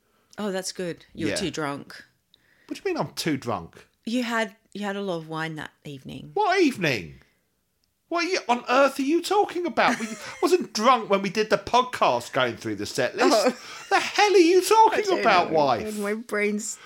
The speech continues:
Speaker 1: just
Speaker 2: <laughs> You were too drunk when we did the podcast.
Speaker 1: No,
Speaker 2: How
Speaker 1: on the
Speaker 2: dare
Speaker 1: night
Speaker 2: you?
Speaker 1: of the Marillion weekend.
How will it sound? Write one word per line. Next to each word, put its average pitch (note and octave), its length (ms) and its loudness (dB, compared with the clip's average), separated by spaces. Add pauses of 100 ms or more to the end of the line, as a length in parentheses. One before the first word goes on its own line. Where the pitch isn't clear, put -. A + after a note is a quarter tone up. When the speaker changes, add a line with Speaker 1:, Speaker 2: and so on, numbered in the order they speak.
Speaker 1:
just B3+ 160 6 (420)
Speaker 2:
<laughs> G#4 400 6
You D4 100 6
were E4 100 4
too F4+ 400 4
drunk F4 420 2
when F#3 120 2
we A#3 100 2
did A3+ 220 -2
the C#4 80 0
podcast. - 260 0
Speaker 1:
No, A#3+ 440 4 (180)
Speaker 2:
How A#3+ 60 4
Speaker 1:
on A#3 120 6
the A#3+ 80 4
Speaker 2:
dare - 80 4 (100)
Speaker 1:
night G#3+ 140 6
Speaker 2:
you? C3+ 80 4 (100)
Speaker 1:
of - 220 -4
the G3 160 2
Marillion G3 540 -2
weekend. E3 840 -8